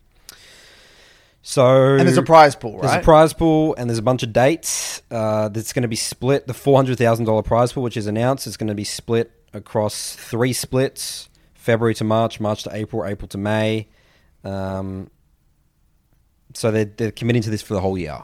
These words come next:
Speaker 1: So it looks
Speaker 2: Right.
Speaker 1: like a, a project, a, a year project.
Speaker 2: See what happens.
Speaker 1: See what happens.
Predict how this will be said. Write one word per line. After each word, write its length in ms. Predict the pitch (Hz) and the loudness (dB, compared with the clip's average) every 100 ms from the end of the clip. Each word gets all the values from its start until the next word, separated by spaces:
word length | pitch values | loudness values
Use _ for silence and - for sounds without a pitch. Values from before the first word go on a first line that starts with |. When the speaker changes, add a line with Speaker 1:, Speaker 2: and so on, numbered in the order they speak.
| - | -12
Speaker 1:
So 160 | - | -8
it 120 | 95 | -4
looks 120 | 95 127 | -2 0
Speaker 2:
Right. 60 | |
Speaker 1:
like 160 | 113 95 | 0 -2
a, 280 | 98 98 98 | -6 -6 -8
a 60 | 98 | -8
project, 640 | - 117 123 117 117 - - | -2 2 2 2 -2 -4 -10
a, 60 | |
a 240 | 101 101 98 | -10 -8 -10
year 320 | 101 113 117 | -4 0 0
project. 680 | 107 104 101 101 107 - - | 0 -4 -2 -2 -4 -6 -14
Speaker 2:
See 180 | - 156 | -10 -8
what 160 | 127 113 | -6 -6
happens. 440 | 110 - 107 98 | -8 -10 -14 -12
Speaker 1:
See 200 | - 127 | -6 -2
what 140 | 113 101 | 0 0
happens. 720 | 104 107 101 104 101 - | -2 -4 -4 -6 -8 -12